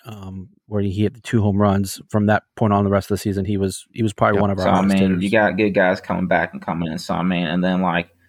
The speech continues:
Speaker 3: when we were talking about the transfer, I mean, they had, like, two guys visit campus around the pitch inside.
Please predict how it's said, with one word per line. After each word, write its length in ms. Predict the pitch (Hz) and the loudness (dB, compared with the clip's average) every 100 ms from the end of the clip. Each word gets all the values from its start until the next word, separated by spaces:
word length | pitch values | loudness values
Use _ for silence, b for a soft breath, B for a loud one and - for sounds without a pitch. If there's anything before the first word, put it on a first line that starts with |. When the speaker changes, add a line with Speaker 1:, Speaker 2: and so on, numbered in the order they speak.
| _ _ _ - | _ _ _ -2
Speaker 3:
when 100 | 104 | 0
we 40 | |
were 60 | 95 | 0
talking 200 | 120 98 | 0 2
about 200 | 95 - | 2 0
the 60 | |
transfer, 420 | - 110 101 - | -2 -2 -2 -2
I 100 | 98 | 0
mean, 360 | 95 90 90 - _ | 0 0 -2 -4 _
they 80 | 101 | 0
had, 180 | 120 98 | 2 2
like, 280 | 98 - - | 2 -2 -4
two 180 | - 95 | -4 2
guys 380 | 98 98 98 | 4 4 2
visit 360 | 98 90 98 - | 0 -2 -2 -6
campus 400 | - 92 - - | -4 -4 -4 -2
around 380 | 82 85 87 85 | 0 0 0 -2
the 60 | |
pitch 280 | 87 - - | -4 -6 -6
inside. 560 | - - 78 82 82 | -12 -6 -2 -2 -2